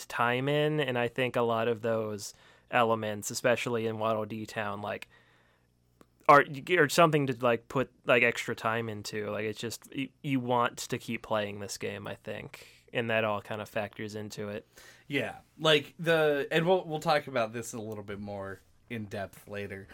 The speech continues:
Speaker 2: but the, the place where I ended up stopping the game is after the, the, I guess, the second ending.
Speaker 1: Mm-hmm.
Speaker 2: Uh,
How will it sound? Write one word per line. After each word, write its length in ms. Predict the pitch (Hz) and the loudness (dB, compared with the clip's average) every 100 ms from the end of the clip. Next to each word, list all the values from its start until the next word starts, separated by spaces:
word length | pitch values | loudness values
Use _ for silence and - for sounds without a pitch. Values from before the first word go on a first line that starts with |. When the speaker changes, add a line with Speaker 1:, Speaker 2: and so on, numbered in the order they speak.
| - - - | -20 -20 -4
Speaker 2:
but 200 | 139 113 | -2 -2
the, 280 | 113 113 107 104 | -2 -2 -2 -6
the 80 | |
place 300 | 113 147 143 | -4 -2 -2
where 100 | 143 120 | 2 2
I 80 | |
ended 180 | 120 110 | 2 -2
up 120 | 92 | -8
stopping 640 | - - 107 110 - 107 104 | -12 -6 -2 -2 -2 -6 -8
the 100 | 110 | -10
game 380 | 107 104 104 101 | -10 -8 -8 -10
is 140 | 98 | -8
after 420 | 101 98 - 104 | -6 -6 -6 -8
the, 400 | 101 101 95 90 - - - _ - | -8 -12 -12 -16 -18 -20 -20 _ -6
the, 260 | 123 104 82 | -2 -2 -2
I 80 | 104 | -2
guess, 240 | 104 98 | -2 -4
the 160 | - 92 | -8 -10
second 600 | - 104 95 117 110 107 | -2 -2 -2 -4 -4 -4
ending. 680 | - 113 120 160 175 180 190 - 151 | -4 -4 -2 0 -2 -4 -10 -12 -8
Speaker 1:
Mm-hmm. 260 | 123 110 | -8 -4
Speaker 2:
Uh, 360 | 131 117 107 | -2 0 -2